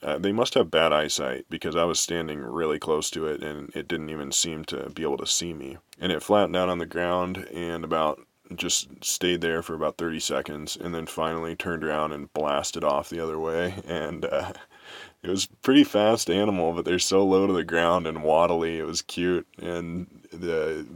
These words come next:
road that we were on is super dusty, <laughs> so it just left this path of dust behind it, and it was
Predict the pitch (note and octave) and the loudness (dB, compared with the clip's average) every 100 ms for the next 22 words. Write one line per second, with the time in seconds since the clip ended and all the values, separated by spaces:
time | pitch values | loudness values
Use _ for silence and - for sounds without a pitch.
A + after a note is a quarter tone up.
0 | D#2+ F#2 G2 G2+ F#2+ F2+ F2 F2 E2 E2 | -8 2 4 4 4 2 2 2 2 0
1 | F2+ F2 F2 D#2+ E2 - D#2+ D#2+ - F2+ | 0 -2 -2 2 2 2 0 0 0 -2
2 | - F2 E2+ D#2+ F2+ E2 E2+ - D#2+ - | -4 -4 -6 -2 2 2 2 -4 -4 -6
3 | - - - - G2 E2 F2 F2 E2+ C#2+ | -10 -18 -18 -2 2 4 2 -2 0 2
4 | D2+ - D#2 D#2+ D#2+ D#2+ D#2 - D#2+ D#2+ | 2 0 0 0 -2 -4 -6 -6 -10 -8
5 | E2 E2 - D2+ D#2+ E2+ | -12 -16 -18 -12 -8 -8